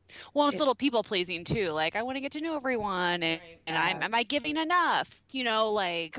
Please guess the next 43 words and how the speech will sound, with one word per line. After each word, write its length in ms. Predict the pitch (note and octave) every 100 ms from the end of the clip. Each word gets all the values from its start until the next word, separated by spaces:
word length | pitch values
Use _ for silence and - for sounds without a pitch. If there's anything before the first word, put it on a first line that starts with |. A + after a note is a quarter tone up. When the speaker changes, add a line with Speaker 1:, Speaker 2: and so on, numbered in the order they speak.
| -
Speaker 1:
all 180 | F#3+ F#3+
of 80 |
that 180 | F3 F3
in 100 | E3+ E3+
kind 120 | E3
of 100 | D3
the 100 | D#3+
retreat 460 | D#3+ - E3+ E3
environment. 600 | - D#3 D3+ D#3+ D3+ D3+ -
But 200 | - - -
yeah, 200 | E3 D#3 - _
Speaker 2:
Yeah. 60 | D#3+
Speaker 1:
agreed. 280 | D#3+ D#3+ - _ _ _ _ _ _ _ _ _ _ _ _
Yeah, 80 | G#3
she's 180 | G3+ C4+
cool. 180 | A3+ - - _ - - - - _ _ _
Speaker 2:
Really 120 | E3 D#3
cool. 380 | E3 D3+ D3+ _ _ _
Loved 280 | F3 D#3+ -
her. 280 | D3+ D#3 - _ _ _ _ _ _ _ _ _
Still 360 | - F#4 B3+ G#3
love 140 | E3 -
her. 260 | E3+ - -
I 80 | E3+
mean, 340 | D#3+ D3+ D3+ _ -
Speaker 1:
Yes. 300 | C4 A#3 -
<laughs> 340 | - - C4
Speaker 2:
great. 180 | E4+ E4
Like, 220 | F4+ D#4+
Speaker 1:
In 60 | F4
the 40 |
Speaker 2:
just 140 | G4 E4+
Speaker 1:
present 220 | D#4+ C#4
Speaker 2:
loved 140 | B3 D4+
Speaker 1:
tense. 160 | C4+
Speaker 2:
meeting 160 | G#3 D#4
her 120 | F#3+ -
and 100 | G4 - G#4+
Speaker 3:
Yes. 280 | E3+ A4 - F4+ -
Speaker 2:
and 100 | -
being 240 | A3+ G3+ G3 - _ _ _ F#3
around 360 | F#3 F3+ F3 E3
her. 320 | D3 C#3